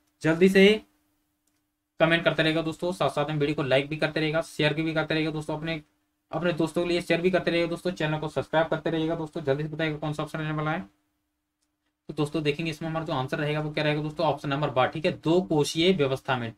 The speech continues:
ठीक है, दो कोशीय व्यवस्था में, ये हमारा right answer रहेगा, ठीक है, ये हमारा right answer रहेगा। अगला next question देखेंगे, Next question देखेंगे दोस्तों, Next question क्या है दोस्तों, Apomixis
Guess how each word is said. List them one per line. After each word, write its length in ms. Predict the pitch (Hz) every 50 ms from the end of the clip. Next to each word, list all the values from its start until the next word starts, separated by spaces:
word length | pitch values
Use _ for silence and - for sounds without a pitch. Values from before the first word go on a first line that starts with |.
| _ -
ठीक 120 | - 160
है, 80 | 196 190 190 - _ _ _ _ _ _ -
दो 100 | 175 175
कोशीय 300 | 180 175 160 - 175 170
व्यवस्था 380 | 165 160 151 147 - - 165
में, 80 | 170 175
ये 120 | 170 156
हमारा 220 | 151 151 151 147 131
right 220 | 120 123 139 139 156
answer 200 | 160 151 165 151
रहेगा, 200 | 151 151 156 156
ठीक 160 | 156 185 202
है, 140 | 190 190 - _ _ _ -
ये 60 | 160 156
हमारा 200 | 160 156 156 147
right 240 | 135 139 156 156 170
answer 200 | 170 160 175 175
रहेगा। 220 | 165 160 170 170
अगला 180 | 165 160 160 147
next 240 | 147 151 147 - -
question 220 | 170 - - 170
देखेंगे, 380 | 165 156 - 165 170 180 - - _ _ _ _ _ _ _ _ _ _ _ _ _ -
Next 220 | 170 180 190 190
question 240 | - 185 190 190 190
देखेंगे 280 | 185 180 190 190 185 180
दोस्तों, 320 | 185 180 170 - - 196 185
Next 220 | 165 160 156 -
question 240 | - 165 - 185 170
क्या 120 | 170 165
है 60 | 160
दोस्तों, 280 | 156 156 151 - 175 185 - - _ _ _ _ _ _ _ _ -
Apomixis 800 | 175 180 175 208 208 190 185 160 - - - 190 165 - -